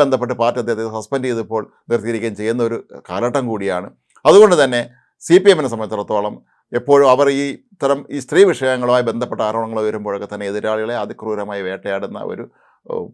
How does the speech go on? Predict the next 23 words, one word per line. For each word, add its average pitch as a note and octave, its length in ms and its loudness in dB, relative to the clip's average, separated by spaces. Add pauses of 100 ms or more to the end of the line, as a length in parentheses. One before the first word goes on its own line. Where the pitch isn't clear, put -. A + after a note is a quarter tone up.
(200)
പഴയ A2+ 220 2 (140)
ശീലം A2+ 340 -4
അവർക്ക് F#2+ 220 -10
ഇപ്പോഴും A2 280 -6
ഉള്ളതാണ്. F#2 400 -4 (400)
അതുകൊണ്ട് F#3 360 8
തന്നെ A#2+ 240 0
അവർ B2+ 200 0
ഈ C3 100 -2
ഒരു A#2+ 140 2
അവസരം A#2+ 340 -6 (100)
ഫലപ്രദമായി B2 520 -2
മുതലെടുക്കാൻ B2 480 -2
തന്നെയായിരിക്കും A2 500 -2
ശ്രമിക്കുക. G2 360 -8 (400)
അതിനെ G#3+ 180 8 (140)
കോൺഗ്രസ് F#3+ 460 8
എത്രത്തോളം C3 500 0
ഫലപ്രദമായി A#2 540 -4
പ്രതിരോധിക്കാൻ E3 600 2
ശ്രമിക്കുന്നു A2+ 360 -10
എന്നുള്ളതാണ് G#2 320 -6
തന്നെ F#2+ 140 -10